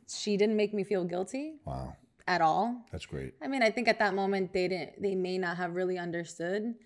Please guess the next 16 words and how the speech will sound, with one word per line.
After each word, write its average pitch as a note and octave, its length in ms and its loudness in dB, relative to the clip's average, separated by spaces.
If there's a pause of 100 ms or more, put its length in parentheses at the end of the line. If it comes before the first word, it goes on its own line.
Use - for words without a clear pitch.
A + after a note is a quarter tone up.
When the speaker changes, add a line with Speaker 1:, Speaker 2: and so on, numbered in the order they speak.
(320)
Speaker 1:
I E3 140 -4
wasn't, E3 520 -4 (520)
I - 120 -4
<laughs> F3+ 120 6
wasn't G3+ 280 6
shouting G3 480 6
from F#3+ 220 -2
the F3+ 120 0
rooftops G3 600 2
of, E3+ 140 2
of, E3+ 240 -4
like, E3+ 200 0
what E3+ 200 0
it - 40 2
actually E3+ 400 0
was. F3+ 500 -4